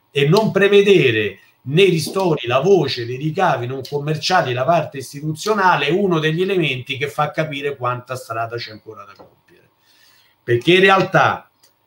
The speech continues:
eh, quello che occorre è una sorta di, di patto per la ripartenza generale, in cui si mettano sul tavolo tutti gli elementi di criticità, gli obiettivi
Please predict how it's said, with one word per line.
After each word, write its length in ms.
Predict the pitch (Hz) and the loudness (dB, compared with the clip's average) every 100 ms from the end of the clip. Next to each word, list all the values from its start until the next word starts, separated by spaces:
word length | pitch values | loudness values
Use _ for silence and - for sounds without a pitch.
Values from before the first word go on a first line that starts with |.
| _ _ _ _ | _ _ _ _
eh, 380 | 113 113 107 - | -6 -6 -8 0
quello 260 | 180 165 143 | 4 4 2
che 80 | |
occorre 840 | 147 - 190 165 127 113 110 101 - | -2 2 4 6 2 0 -2 -4 -4
è 100 | 151 | 0
una 200 | 151 143 | 2 0
sorta 480 | 147 160 135 - 123 | 2 0 0 -4 -6
di, 240 | 131 127 117 | -6 -10 -12
di 160 | 131 | -4
patto 640 | 165 156 - - - 113 104 | 0 2 0 -8 -8 -8 -6
per 160 | 139 | -4
la 100 | 120 | -4
ripartenza 800 | 110 117 117 110 139 135 - 110 | -6 -6 -6 -4 -4 -4 -4 -10
generale, 760 | 104 110 113 104 90 95 123 - | -8 -10 -8 -8 -10 -12 -12 -12
in 220 | 147 139 | -12 -10
cui 240 | - 180 151 | -2 -2 0
si 180 | - 151 | -2 2
mettano 640 | 175 - 143 139 135 131 | 2 2 0 0 0 -4
sul 340 | - 190 165 | -4 0 0
tavolo 640 | - 143 113 101 104 107 _ | 2 2 2 0 -6 -10 _
tutti 420 | - 269 - - 123 | -6 -4 -4 -6 -4
gli 120 | 117 | -2
elementi 480 | 117 131 131 117 113 | -2 -2 -4 -8 -12
di 120 | 113 | -12
criticità, 760 | 113 110 117 - 123 190 202 | -12 -14 -14 -12 -4 0 2
gli 80 | 160 | 2
obiettivi 880 | 156 151 156 - 190 165 117 107 | -2 -2 -4 -4 -4 -4 -4 -6